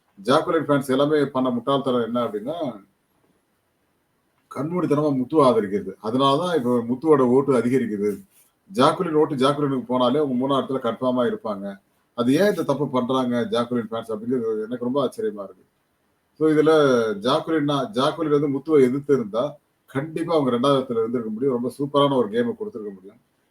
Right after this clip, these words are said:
It's very unfortunate அவங்க நாலாவது இடத்துல இருக்காங்க அன்அஃபிஷியல் அப்படிங்கிறது தான். So, விஷால், அ, ரெண்டு, அ, இப்ப மூணாவது இடத்துல இருக்காரு, ரெண்டாவது இடத்தை நோக்கி நகர்றாரோ,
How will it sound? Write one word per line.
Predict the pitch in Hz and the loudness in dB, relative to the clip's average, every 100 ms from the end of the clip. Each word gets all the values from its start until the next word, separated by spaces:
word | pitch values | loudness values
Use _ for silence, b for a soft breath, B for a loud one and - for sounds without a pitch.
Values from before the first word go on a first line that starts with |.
| - | -14
It's | 113 113 | -10 -2
very | 123 147 127 | 2 4 2
unfortunate | 135 139 135 151 | 2 0 2 -2
அவங்க | 147 110 | -2 -2
நாலாவது | 107 135 151 139 | -2 2 4 2
இடத்துல | - 123 | 2 0
இருக்காங்க | 110 113 110 | 0 -2 -4
அன்அஃபிஷியல் | 214 214 208 110 208 98 | -6 -6 -6 -6 -6 -8
அப்படிங்கிறது | 98 95 - | -10 -18 -20
தான். | - _ _ _ _ - | -20 _ _ _ _ 0
So, | 127 | 0
விஷால், | 123 180 165 127 123 | 2 0 0 -2 2
அ, | 123 120 | 4 4
ரெண்டு, | 117 135 127 | 2 -2 0
அ, | 117 117 113 | 0 2 0
இப்ப | 110 113 | -4 -6
மூணாவது | 131 156 143 | 2 4 4
இடத்துல | 127 | 2
இருக்காரு, | 120 107 131 | -2 0 -2
ரெண்டாவது | 123 156 | 0 2
இடத்தை | 151 - 123 | 2 0 -2
நோக்கி | 131 131 | -2 -2
நகர்றாரோ, | 117 120 139 147 117 | -4 -2 0 0 0